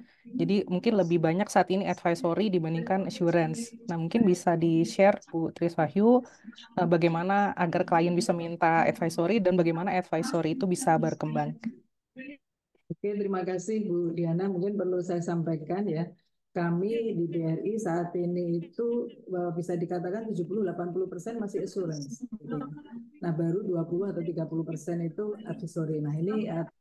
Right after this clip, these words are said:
Speaker 2: ter-, tentunya merupakan satu tantangan karena tadi yang saya sampaikan bahwa, eh,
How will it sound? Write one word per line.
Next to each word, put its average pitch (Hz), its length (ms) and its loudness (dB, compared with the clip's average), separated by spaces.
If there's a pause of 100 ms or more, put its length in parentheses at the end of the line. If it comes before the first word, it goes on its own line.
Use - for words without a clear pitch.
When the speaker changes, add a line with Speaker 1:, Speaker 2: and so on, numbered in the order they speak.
Speaker 2:
ter-, 165 320 -10
tentunya 170 400 0
merupakan 180 400 -4
satu 196 320 -4
tantangan 160 560 -4
karena 170 240 -4
tadi 175 240 -4
yang 170 80 -2
saya 165 160 -6
sampaikan 160 720 -6 (480)
bahwa, 160 400 0 (160)
eh, 165 640 -2